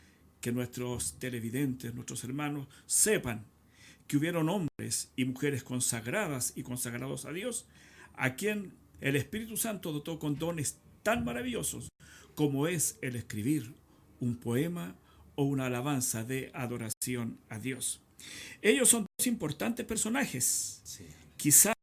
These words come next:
Speaker 1: de los más destacados dentro del área musical y también de la proclamación del Evangelio.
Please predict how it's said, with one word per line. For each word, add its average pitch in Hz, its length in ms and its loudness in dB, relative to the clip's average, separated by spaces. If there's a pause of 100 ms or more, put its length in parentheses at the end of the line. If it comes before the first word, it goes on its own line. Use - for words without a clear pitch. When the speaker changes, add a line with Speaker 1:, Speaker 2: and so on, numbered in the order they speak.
Speaker 1:
de 170 160 2
los 151 140 4
más 202 320 2
destacados 226 840 0
dentro 156 760 -2
del 139 160 0
área 156 180 0
musical 147 520 -2 (760)
y 156 120 2
también 143 600 2 (420)
de 131 180 0
la 135 100 2
proclamación 131 920 0
del 139 120 -4
Evangelio. 127 480 -6